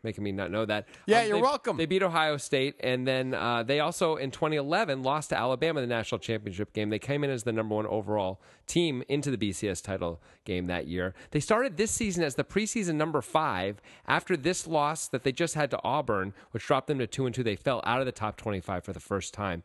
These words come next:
Speaker 1: They lost to Auburn, by the way, with no time left on the clock when they snapped the ball. Their quarterback ran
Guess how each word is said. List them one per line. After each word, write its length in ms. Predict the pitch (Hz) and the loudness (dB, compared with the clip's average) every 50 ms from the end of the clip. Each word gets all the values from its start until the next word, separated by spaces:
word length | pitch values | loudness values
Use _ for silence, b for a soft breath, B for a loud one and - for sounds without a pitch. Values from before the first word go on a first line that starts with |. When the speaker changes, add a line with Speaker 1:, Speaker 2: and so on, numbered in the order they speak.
| B B B B B B B B - | B B B B B B B B 0
Speaker 1:
They 100 | - 202 | 0 2
lost 280 | 202 220 240 262 - - | 2 2 0 0 0 0
to 60 | 277 | 2
Auburn, 360 | - 226 254 254 247 185 156 | 4 4 4 4 2 0 2
by 160 | 131 131 123 127 | 2 2 2 2
the 120 | 123 113 | 2 2
way, 300 | 107 110 107 107 110 107 B B B B _ - | 2 2 2 2 0 -4 B B B B _ 0
with 220 | 151 151 151 - | 2 2 2 0
no 220 | 139 143 175 208 | 2 4 4 4
time 240 | 226 - 208 196 185 | 4 2 2 2 2
left 200 | 185 180 170 - | 2 0 0 0
on 100 | 180 151 | 0 0
the 80 | 143 127 | 0 0
clock 340 | - 165 156 143 131 - - | 2 2 2 2 2 2 0
when 120 | 135 131 | 0 0
they 100 | 127 120 | 0 -2
snapped 340 | - - 156 147 147 - - | 0 0 0 0 0 2 0
the 80 | 156 | 2
ball. 280 | 131 131 127 123 123 123 | 4 4 4 4 4 2
Their 140 | 123 123 110 | 2 0 0
quarterback 460 | - - 156 151 143 143 135 - - | 2 2 2 2 2 2 0 0 0
ran 280 | 139 131 127 123 113 | 0 0 0 0 -4